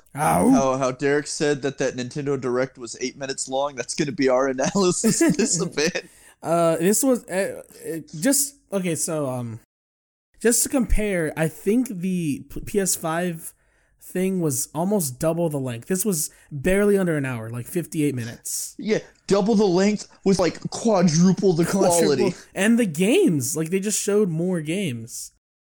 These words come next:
Speaker 2: That looked better.
Speaker 1: And even the games that, like,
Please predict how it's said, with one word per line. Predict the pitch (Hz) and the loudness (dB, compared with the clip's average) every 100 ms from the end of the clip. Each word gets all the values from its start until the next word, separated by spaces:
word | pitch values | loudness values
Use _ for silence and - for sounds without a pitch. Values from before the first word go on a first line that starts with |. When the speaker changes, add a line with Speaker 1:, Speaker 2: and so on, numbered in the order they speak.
| - | -4
Speaker 2:
That | 269 247 226 | -2 -2 0
looked | 262 - 285 - | 0 0 -2 -2
better. | - 226 302 330 202 - - - _ | 0 2 2 2 2 2 -2 -8 _
Speaker 1:
And | 185 196 | 0 2
even | 233 254 | 4 4
the | 247 | 2
games | 165 180 208 214 175 | 2 0 0 0 -2
that, | 175 - | -6 -6
like, | 165 147 - | -4 -4 -8